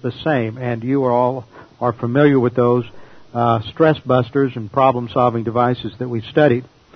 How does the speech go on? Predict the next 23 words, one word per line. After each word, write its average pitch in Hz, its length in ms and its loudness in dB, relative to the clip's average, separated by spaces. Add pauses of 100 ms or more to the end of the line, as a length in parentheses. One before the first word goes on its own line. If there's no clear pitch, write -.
(260)
Now, 131 100 -2
sometimes 175 460 2
people 147 300 2
ask, 135 240 2
"Why 151 280 2
isn't 135 360 0
prayer 143 420 4
considered 135 420 -2
one 131 200 0
of 123 100 -4
the, 123 200 4
uh, 120 60 2
problem-solving 120 760 0
devices?" 147 540 -2 (460)
Prayer 180 300 6
is 151 320 4
a 135 220 2
mechanism 127 840 0
through 127 180 -2
which 127 220 0 (360)
the 117 160 -6
problem-solving 120 800 0
devices 113 480 -2